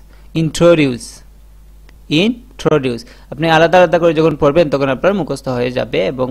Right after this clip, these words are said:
ইজি হয়ে যাবে আপনার জন্য। পরিচয় করিয়ে দেওয়া বা পরিচিত হওয়া, ইন্ট্রোডিউসড, ইন্ট্রোডিউস।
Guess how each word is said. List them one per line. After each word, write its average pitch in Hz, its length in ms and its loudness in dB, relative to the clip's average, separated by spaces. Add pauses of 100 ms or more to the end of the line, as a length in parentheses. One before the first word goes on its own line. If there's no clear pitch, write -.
(240)
ইজি 160 260 0
হয়ে 127 160 2
যাবে 117 200 -6
আপনার 120 260 -10
জন্য। 117 140 -14 (120)
পরিচয় 139 280 -4
করিয়ে 151 240 0
দেওয়া 147 140 4
বা 175 140 0 (580)
পরিচিত 135 360 -4
হওয়া, 135 380 -2
ইন্ট্রোডিউসড, 170 760 0
ইন্ট্রোডিউস। 117 680 -12